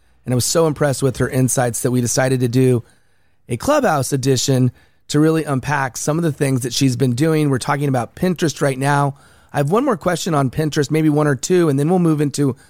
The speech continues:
a few other things. I do welcome anyone who's listening right now to raise your hand to come up to the stage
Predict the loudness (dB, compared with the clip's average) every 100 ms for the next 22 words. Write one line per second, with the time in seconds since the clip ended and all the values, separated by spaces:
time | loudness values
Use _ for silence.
0 | _ -10 -4 0 0 0 -2 -2 0 -2
1 | 0 2 2 0 0 -4 -6 _ _ _
2 | _ _ 0 2 4 2 2 0 0 0
3 | 2 0 0 0 0 0 0 2 2 2
4 | 2 0 0 0 0 0 -2 0 0 2
5 | 2 0